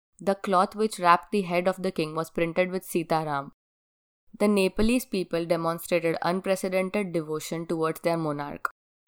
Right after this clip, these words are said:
Never before in the country's history had people assembled and mourned any person's death with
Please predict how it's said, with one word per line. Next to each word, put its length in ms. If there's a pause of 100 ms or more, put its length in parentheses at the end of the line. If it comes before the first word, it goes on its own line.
(100)
Never 320
before 380
in 200
the 100
country's 460
history 500
had 240
people 320
assembled 500
and 160
mourned 380
any 240
person's 460
death 260
with 200